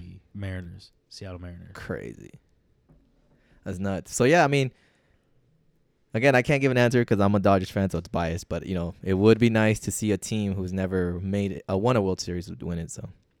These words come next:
Speaker 1: It'd be cool either way. I mean, L A, everything, with everything that's happened, you know, with Kobe's passing, Lakers not winning, a Dodgers win actually would be kinda cool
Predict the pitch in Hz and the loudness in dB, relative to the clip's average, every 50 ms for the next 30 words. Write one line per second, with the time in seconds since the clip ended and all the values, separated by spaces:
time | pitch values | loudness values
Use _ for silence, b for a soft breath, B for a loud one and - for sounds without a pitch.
0 | _ _ _ b b b b b b 180 208 254 - - - 190 180 170 160 180 | _ _ _ b b b b b b 0 0 0 2 6 8 10 10 10 8 8
1 | 160 113 98 98 110 117 123 117 110 - 131 139 139 143 143 135 123 113 110 110 | 6 4 4 2 0 0 0 0 -2 0 0 2 2 2 2 2 0 -2 -4 -6
2 | - _ _ _ _ _ _ _ _ _ _ _ _ _ _ _ _ _ _ _ | -8 _ _ _ _ _ _ _ _ _ _ _ _ _ _ _ _ _ _ _
3 | _ _ _ _ _ _ _ _ _ _ - 156 165 175 165 - 170 165 - - | _ _ _ _ _ _ _ _ _ _ -4 0 2 2 2 2 0 -4 -2 2
4 | 175 165 175 175 202 208 196 196 185 175 175 160 135 - 135 135 127 117 - 107 | 4 6 6 6 6 4 4 2 2 2 0 -2 -2 -4 -4 -4 -4 -4 -4 -4
5 | 98 90 90 87 - - 143 120 104 101 101 98 101 104 95 - _ _ _ _ | -6 -6 -8 -12 -10 -6 -4 -2 -2 -2 -2 -2 -2 -4 -6 -6 _ _ _ _
6 | - - - - 123 117 113 107 95 - - 113 113 107 92 - - 104 98 98 | -20 -10 -6 -4 -2 -2 -2 -4 -6 -6 -8 -6 -6 -6 -8 -10 -10 -10 -10 -10
7 | 95 - _ _ _ _ _ _ _ _ _ _ _ _ _ _ - - 113 131 | -12 -14 _ _ _ _ _ _ _ _ _ _ _ _ _ _ -14 -8 -6 -4
8 | 139 131 - 135 123 113 131 123 117 113 110 117 117 110 107 107 104 101 98 95 | -4 -2 -2 -4 -4 -2 -2 -2 -2 -2 -2 -4 -4 -4 -6 -6 -6 -8 -8 -10
9 | 95 95 _ _ _ _ _ _ _ _ _ _ _ _ _ _ _ _ _ _ | -12 -16 _ _ _ _ _ _ _ _ _ _ _ _ _ _ _ _ _ _
10 | _ _ _ _ _ _ _ _ _ _ _ _ _ - 123 123 120 131 127 175 | _ _ _ _ _ _ _ _ _ _ _ _ _ -10 -8 -2 0 2 2 2
11 | 208 196 156 120 123 151 202 165 139 156 175 - - - 113 107 101 98 107 - | 2 0 -2 -2 0 0 0 2 0 -2 -4 -6 -6 -6 -4 -4 -4 -6 -8 -8
12 | - 110 101 95 - - - 117 104 87 85 85 | -8 -10 -10 -12 -12 -12 -10 -10 -10 -10 -12 -14